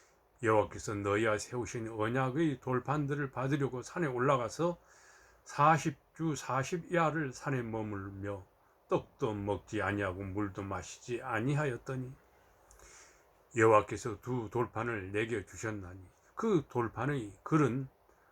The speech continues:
하나님이 손으로 기록하신 것이요 너희 총회 날에 여호와께서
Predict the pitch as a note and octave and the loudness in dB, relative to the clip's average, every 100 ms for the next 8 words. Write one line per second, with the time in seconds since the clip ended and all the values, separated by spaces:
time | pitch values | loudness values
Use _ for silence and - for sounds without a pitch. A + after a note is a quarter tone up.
0 | _ _ _ _ _ _ - A#2+ A#2 G#2+ | _ _ _ _ _ _ 0 6 6 6
1 | G#2 G2 F#2 C#3 C3+ A#2+ G2+ - G#2+ G#2 | 0 -4 -6 -2 -2 -2 -8 -8 -6 -4
2 | A2 - D3 B2+ C#3 - F3 E3+ - _ | -6 -8 -6 -4 -6 -4 -6 -6 -14 _
3 | _ _ - _ _ _ _ _ _ G#2+ | _ _ -20 _ _ _ _ _ _ 2
4 | A2 G#2 G#2 G2 F#2+ - - F3 D3 A#2 | 4 4 2 -4 -10 -12 -2 0 2 0
5 | A2+ C#3 B2+ G#2+ A2+ A2+ A2 F#2+ G2+ - | 0 0 -2 -4 0 2 2 0 -8 -12